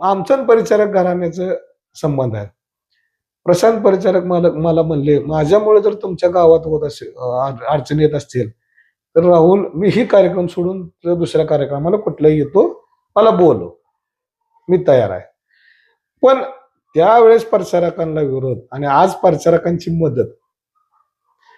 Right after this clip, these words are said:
हे राजकारण मला काय समजलेलं नाही. मग विरोध होता तर विरोध करायचा. आता कशासाठी तुम्ही एक आलाय?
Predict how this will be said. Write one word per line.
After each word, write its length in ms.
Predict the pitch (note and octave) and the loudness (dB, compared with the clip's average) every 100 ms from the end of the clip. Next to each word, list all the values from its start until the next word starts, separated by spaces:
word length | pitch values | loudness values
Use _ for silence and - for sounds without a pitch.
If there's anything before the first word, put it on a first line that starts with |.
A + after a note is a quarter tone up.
| _ - | _ 0
हे 60 | D#3+ | 4
राजकारण 460 | E3+ - E3 E3 D#3+ | 4 2 -2 0 0
मला 240 | D3+ D3 | 0 0
काय 200 | D3 F#3 - _ _ _ _ _ _ - | 0 -4 -8 _ _ _ _ _ _ -6
समजलेलं 640 | C#3+ C3+ A2 G#2 B2+ C3+ C3+ | -4 -2 -4 -4 -6 -6 -6
नाही. 240 | A2+ F#2 _ _ _ _ _ _ _ _ - | -8 -8 _ _ _ _ _ _ _ _ 0
मग 80 | A3+ | 6
विरोध 300 | A3 C#4 C#4+ | 6 6 4
होता 320 | C4+ A#3+ A#3+ | 2 2 4
तर 140 | A#3+ G#3+ - _ _ | 4 2 -8 _ _
विरोध 280 | C4 F#4 D#4+ | 0 2 2
करायचा. 440 | A#3+ A3 G3+ F#3+ F#3+ - _ _ _ _ _ - | 2 4 4 0 -2 -8 _ _ _ _ _ -2
आता 260 | D3 F3 B3+ | 0 0 0
कशासाठी 520 | C#4 - C#4+ C4 A#3 | 0 0 2 2 0
तुम्ही 380 | G3+ F#3+ F3 D#3 | -2 0 2 2
एक 120 | C#3 | -2
आलाय? 220 | G#2+ | -10